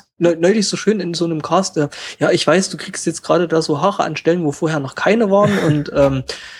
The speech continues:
Speaker 1: ähm,“
Speaker 2: Da muss
Speaker 1: Ja,
Speaker 2: ich
Speaker 1: weiß
Speaker 2: mich
Speaker 1: ich
Speaker 2: mal
Speaker 1: nicht.
Speaker 2: noch kurz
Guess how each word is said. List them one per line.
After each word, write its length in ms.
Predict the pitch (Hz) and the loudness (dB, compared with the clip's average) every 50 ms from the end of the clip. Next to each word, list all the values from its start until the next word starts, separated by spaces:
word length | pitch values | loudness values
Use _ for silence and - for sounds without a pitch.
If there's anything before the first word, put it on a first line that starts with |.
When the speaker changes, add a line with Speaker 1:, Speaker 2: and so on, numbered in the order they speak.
| - - - - - - _ _ - | -20 -20 -20 -20 -20 -20 _ _ 0
Speaker 1:
ähm,“ 760 | 151 143 139 135 131 131 131 127 131 131 131 139 - - - _ _ _ _ _ _ _ _ _ _ _ _ _ _ _ _ _ _ _ _ _ _ _ _ _ _ _ _ _ _ _ _ _ _ _ _ - | 2 4 4 4 2 0 -2 -4 -4 -6 -6 -8 -10 -14 -16 _ _ _ _ _ _ _ _ _ _ _ _ _ _ _ _ _ _ _ _ _ _ _ _ _ _ _ _ _ _ _ _ _ _ _ _ -8
Speaker 2:
Da 100 | - 117 | -4 0
muss 160 | 117 127 139 | 0 2 2
Speaker 1:
Ja, 80 | 170 165 | 2 2
Speaker 2:
ich 60 | 160 | 2
Speaker 1:
weiß 160 | 170 196 208 | 4 2 4
Speaker 2:
mich 40 | 226 220 | 4 4
Speaker 1:
ich 40 | |
Speaker 2:
mal 60 | - 127 | 4 4
Speaker 1:
nicht. 60 | 127 | 4
Speaker 2:
noch 160 | 120 - - | 2 0 -4
kurz 520 | _ - 131 135 - - - - - - | _ -4 -4 -4 -4 -8 -14 -14 -14 -14